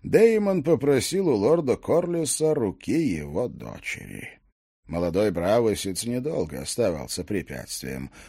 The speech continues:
Принц высмеял его так, что юноше поневоле пришлось вызвать обидчика.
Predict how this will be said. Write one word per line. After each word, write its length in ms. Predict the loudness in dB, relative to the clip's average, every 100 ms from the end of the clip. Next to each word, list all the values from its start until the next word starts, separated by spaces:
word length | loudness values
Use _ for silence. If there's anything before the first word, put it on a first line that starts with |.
| _
Принц 400 | 4 6 4 2
высмеял 580 | 2 2 2 0 0 0
его 280 | 2 2
так, 280 | 2 2 2
что 220 | -2 -2
юноше 500 | 0 2 2 0 -2
поневоле 640 | -4 -2 0 2 2 2 -2
пришлось 600 | -2 -2 -2 -2 -2 -4
вызвать 520 | -6 -6 -8 -12 -8
обидчика. 760 | -8 -8 -12 -12 -12 -12 -14